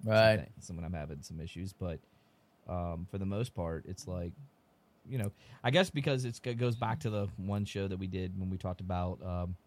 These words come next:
Speaker 1: you know, you have to be a man. Men don't talk about their feelings.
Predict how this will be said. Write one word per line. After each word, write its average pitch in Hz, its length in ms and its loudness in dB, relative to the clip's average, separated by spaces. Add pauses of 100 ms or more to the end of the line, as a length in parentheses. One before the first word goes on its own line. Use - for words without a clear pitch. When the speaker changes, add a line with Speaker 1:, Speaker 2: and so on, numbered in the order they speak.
(360)
Speaker 1:
you 104 80 2
know, 104 60 4
you 101 80 6
have 98 120 2
to 92 80 -4
be 98 100 2
a 78 80 -2
man. 78 380 -2 (840)
Men 143 180 6
don't 117 200 6
talk 113 240 4
about 87 260 -2
their 82 100 -4
feelings. - 540 -8